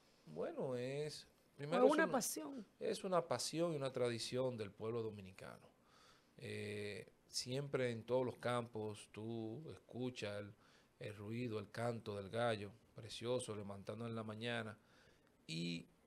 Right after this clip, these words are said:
Speaker 1: esto es una genética de animal que si no existiera la línea de gallos o las peleas de gallos, ya estuviera en extinción, porque los gallos a, a la cierta edad hay que separarlo uno de otro,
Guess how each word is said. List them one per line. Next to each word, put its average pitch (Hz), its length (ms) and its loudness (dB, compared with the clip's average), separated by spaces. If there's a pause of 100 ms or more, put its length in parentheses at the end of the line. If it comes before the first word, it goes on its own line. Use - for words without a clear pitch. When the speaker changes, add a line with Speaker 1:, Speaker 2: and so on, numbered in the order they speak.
(160)
Speaker 1:
esto 170 380 2
es 175 200 4
una 160 200 0
genética 143 840 2
de 120 80 -2
animal 113 540 0 (360)
que 117 160 -4
si 113 180 -2
no 123 140 -2
existiera 151 640 4
la 120 120 4
línea 139 440 -4
de 110 200 -4
gallos 107 500 -6 (760)
o 117 180 2
las 110 200 -2
peleas 113 420 2
de 123 100 0
gallos, 98 460 -4 (680)
ya 123 180 2
estuviera 143 420 2
en 139 80 0
extinción, 127 580 0 (540)
porque 107 380 -4
los 104 180 -6
gallos 131 440 6 (360)
a, - 60 -4
a 113 60 0
la 101 200 -6
cierta 127 400 2
edad 147 320 6 (280)
hay 104 140 -6
que 110 120 -8
separarlo 110 640 -2
uno 117 220 -2
de 143 80 4
otro, 139 360 2